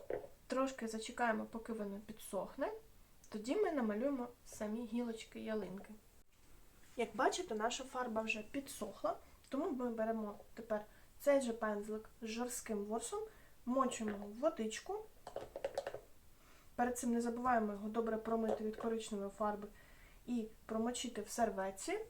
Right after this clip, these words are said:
І тепер беремо зелений колір. Можна взяти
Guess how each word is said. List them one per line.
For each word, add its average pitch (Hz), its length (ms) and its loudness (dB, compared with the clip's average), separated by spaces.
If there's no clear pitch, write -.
І 359 80 0
тепер 254 400 6
беремо 220 480 4
зелений 247 540 4
колір. 202 320 2
Можна 285 340 6
взяти 220 380 4